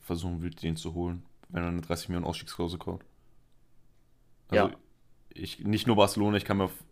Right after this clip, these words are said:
Speaker 1: eigentlich so gut wie jeden europäischen Topclub vorstellen. Vielleicht
Speaker 2: Vor allem,
Speaker 1: nicht
Speaker 2: der ist auch erst fünfundzwanzig, der steht noch vor seiner Prime. Also
Speaker 1: Ja.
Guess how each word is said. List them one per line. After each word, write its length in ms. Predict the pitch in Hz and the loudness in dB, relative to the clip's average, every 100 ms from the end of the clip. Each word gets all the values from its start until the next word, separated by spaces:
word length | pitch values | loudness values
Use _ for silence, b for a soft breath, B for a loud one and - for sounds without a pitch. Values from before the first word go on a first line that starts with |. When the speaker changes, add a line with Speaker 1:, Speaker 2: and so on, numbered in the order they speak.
| - - | -14 -4
Speaker 1:
eigentlich 200 | 95 90 | -2 -2
so 80 | |
gut 100 | 95 - | -6 -4
wie 120 | 90 | 2
jeden 300 | 87 87 82 | 2 2 -2
europäischen 460 | 85 85 82 87 85 | -4 -4 -2 -2 0
Topclub 360 | 87 - 87 | -6 -4 -10
vorstellen. 480 | 80 87 - 90 80 b b b b b b b | -8 -10 -8 -8 -10 b b b b b b b
Vielleicht 220 | - 98 98 | 2 4 6
Speaker 2:
Vor 60 | |
allem, 80 | 113 | 8
Speaker 1:
nicht 40 | |
Speaker 2:
der 60 | 120 | 8
ist 100 | 123 | 6
auch 80 | 131 | 2
erst 160 | 110 | 0
fünfundzwanzig, 640 | - 117 110 - 123 - - | 0 -2 -2 0 0 -2 -6
der 80 | |
steht 260 | 113 135 127 | 0 4 6
noch 160 | 117 - | 4 0
vor 240 | - 123 | 4 6
seiner 240 | 113 110 | 6 2
Prime. 480 | 104 - 120 110 98 - | 2 4 4 4 0 -4
Also 240 | 101 101 | -2 2
Speaker 1:
Ja. 200 | 90 92 | 4 2